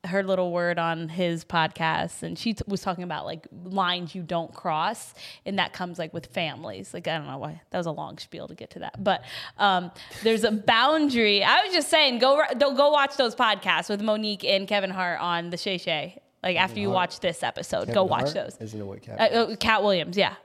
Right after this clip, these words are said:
Speaker 1: They both called out Kevin Hart, though.
Speaker 2: Mm.
Speaker 1: Um, <laughs> uh, it's dark. It's dark stuff. But something happened with her family and boundaries. And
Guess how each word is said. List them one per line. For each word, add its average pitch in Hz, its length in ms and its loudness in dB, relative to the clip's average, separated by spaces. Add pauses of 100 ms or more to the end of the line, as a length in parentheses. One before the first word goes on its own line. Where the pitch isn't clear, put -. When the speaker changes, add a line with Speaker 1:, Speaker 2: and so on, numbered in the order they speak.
Speaker 1:
They 226 200 4
both 214 240 0
called 185 180 -2
out 165 160 -4
Kevin 170 180 -8
Hart, - 220 -14
though. - 100 -12 (480)
Speaker 2:
Mm. 220 60 4
Speaker 1:
Um, 208 320 4 (420)
<laughs> - 0 - (960)
uh, 226 160 2
it's 262 320 -2
dark. 262 340 2
It's 214 120 0
dark 247 240 2
stuff. 233 400 2
But 214 240 2 (500)
something 269 320 0
happened 233 420 0
with 202 140 -4
her 220 240 0
family 220 640 -2
and 196 160 -8
boundaries. 202 680 0
And 185 240 -4